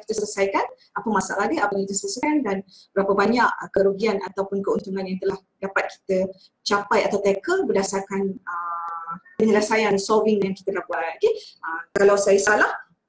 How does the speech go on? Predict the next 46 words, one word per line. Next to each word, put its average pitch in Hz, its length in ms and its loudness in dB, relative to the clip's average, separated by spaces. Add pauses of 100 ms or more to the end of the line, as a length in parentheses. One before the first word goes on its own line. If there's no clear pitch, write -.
uh, 170 400 -2
sila 214 480 2
bagi 196 240 0
komen, 233 240 0
tapi - 480 -2
based 208 320 2
on 196 80 0
my 185 160 -2
experience, 240 800 -8
bila 185 240 -2
masa 196 160 2
kita 202 240 -4
kat 190 80 0
industri, 208 480 -4
that 214 160 0
is - 160 -4
how 185 160 -4
we 175 320 -8 (560)
deal 208 240 4
with, 170 320 0 (160)
uh, 175 320 -6
preparing 208 400 2
our 175 240 -6
academic, 175 480 -12 (260)
uh, 170 240 -6
sorry, 185 480 -4
work 196 220 6
report. - 420 0
Uh, - 160 -2
of - 80 -8
course - 160 4
lah, 285 140 6
kita 240 260 -2
akan 214 240 2
ada 208 80 2
statistik - 480 -2
juga, 285 240 0
kita - 160 -6
akan 180 160 -2
s-, - 240 -6 (280)
ada 196 160 2
fakta 196 300 0 (100)
and 190 80 0
figure, 240 280 2
kita - 320 -2
akan 185 120 -6